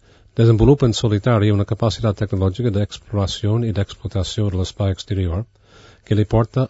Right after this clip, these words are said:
al mi-, mateix nivell que Rússia i els Estats Units en aquest àmbit. I tots tres tenen projectes per convertir l'espai exterior en zona militaritzada. Mentre que la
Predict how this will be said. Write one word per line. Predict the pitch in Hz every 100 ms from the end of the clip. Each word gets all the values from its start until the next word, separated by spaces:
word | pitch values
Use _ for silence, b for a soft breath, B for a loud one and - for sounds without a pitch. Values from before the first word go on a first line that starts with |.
| -
al | 160 95
mi-, | 92 95 -
mateix | 98 - 127 -
nivell | 104 87 87 b b b
que | -
Rússia | 104 104 - 101
i | 117
els | 92 87
Estats | - 92 -
Units | 92 95 -
en | 107
aquest | - 98 95
àmbit. | 90 85 - - - - _ B B B B
I | - 117
tots | 147 -
tres | 131 117 - - _
tenen | 104 101
projectes | 107 95 98 127 110
per | 101
convertir | - 98 98 107
l'espai | 92 - 110 104
exterior | - 110 101 90 87 B B B -
en | 104 95
zona | 95 92 101 -
militaritzada. | 101 95 92 87 85 92 80 - _ _ _ _ _ _ _ _ B B B B B _ 143
Mentre | 165 151
que | 131
la | 113